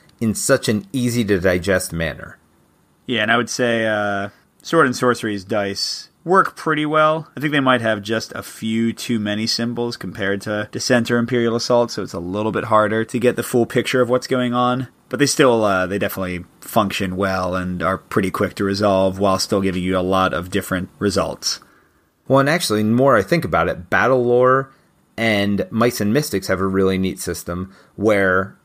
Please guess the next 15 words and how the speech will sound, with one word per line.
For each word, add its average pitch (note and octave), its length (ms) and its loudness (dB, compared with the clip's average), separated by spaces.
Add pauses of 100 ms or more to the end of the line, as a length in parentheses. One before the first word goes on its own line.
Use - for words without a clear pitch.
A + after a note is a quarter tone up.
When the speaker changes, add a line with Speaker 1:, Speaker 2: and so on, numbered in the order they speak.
Speaker 1:
in G#2+ 120 0
Mice A#2+ 220 2
and G#2+ 100 -2
Mystics B2 380 0
you G2 80 0
roll, G#2+ 560 4 (360)
and A2 100 0
if G2+ 80 -4
you're G#2+ 100 0
shooting B2 300 0
from G#2 200 0
range, A2+ 480 0
you're G#2 200 2
looking G#2 280 0
for F#2 440 0